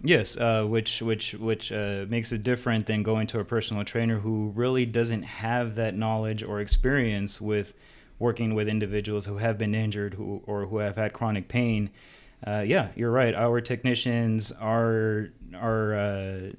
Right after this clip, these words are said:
knowledgeable to detect anything that, uh, th-, this ain't right. You know, let me get some help. Let me, let me get a physical therapist, uh, to help me out, and, and let's go from there.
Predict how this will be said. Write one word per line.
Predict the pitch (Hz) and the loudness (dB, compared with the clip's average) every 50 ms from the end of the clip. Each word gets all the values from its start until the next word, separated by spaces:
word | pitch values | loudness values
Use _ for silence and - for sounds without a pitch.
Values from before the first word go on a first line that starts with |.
| - - - - | -12 -12 -12 -8
knowledgeable | - 117 120 123 127 147 160 156 123 120 110 98 107 101 104 104 | -2 0 2 4 4 4 4 4 2 0 0 0 0 0 0 0
to | 101 - - 113 110 107 104 104 104 98 101 | -2 -2 -2 -2 0 0 0 0 0 -2 -2
detect | 104 120 117 104 - - - 165 180 160 127 113 - - - | -2 -2 -2 -2 -2 -2 -2 0 2 2 0 0 -4 -6 -6
anything | 117 123 139 147 143 147 147 147 147 139 | -2 -2 -2 -2 0 0 0 0 2 2
that, | 139 135 135 131 117 - - - - - - - - - - - - - - - | 2 2 2 0 -2 -6 -12 -20 -20 -20 -20 -20 -20 -20 -20 -20 -20 -20 -16 -10
uh, | - 98 98 - - - 110 117 120 107 104 104 117 123 | -8 -6 -6 -6 -6 -6 -6 -4 -4 -4 -4 -4 -4 -2
th-, | 131 160 - 139 | -2 -2 0 0
this | 151 196 - - | 0 2 2 2
ain't | 220 196 131 | 2 2 2
right. | 147 156 131 101 - - - | 2 2 2 2 0 -6 -10
You | - 104 110 | -10 -6 -4
know, | 107 107 104 107 | -4 -2 -2 0
let | 110 123 139 | 0 0 0
me | 165 170 | -2 0
get | 147 156 151 | 0 0 0
some | - 165 151 | 2 0 0
help. | 127 123 120 123 127 123 123 | 2 2 4 4 4 2 2
Let | 120 117 | 2 2
me, | 127 127 127 127 123 | 2 4 4 2 2
let | 117 117 | 2 2
me | 127 120 | 2 4
get | 127 123 | 4 4
a | 127 123 | 4 4
physical | 117 123 117 127 127 127 | 2 0 0 2 2 0
therapist, | 120 - 120 113 113 113 113 120 113 113 110 - - - | 2 2 2 2 2 2 2 2 2 2 2 0 0 0
uh, | 117 113 107 107 104 | 0 2 2 0 0
to | - - 113 | -2 -2 0
help | 107 113 110 107 | 0 0 0 0
me | 117 110 110 | 0 0 0
out, | 107 107 110 110 110 110 110 104 | 2 4 4 4 4 4 2 0
and, | 107 107 107 107 104 104 104 104 104 101 - | -2 -2 0 0 0 0 0 0 -2 -2 -4
and | 101 104 107 104 104 | -4 -2 -2 -2 0
let's | 107 110 110 - | 0 -2 -2 -2
go | - 120 113 | 0 0 0
from | 107 - 113 107 | 0 0 -2 -2
there. | 104 101 95 85 - | -2 -2 -4 -6 -8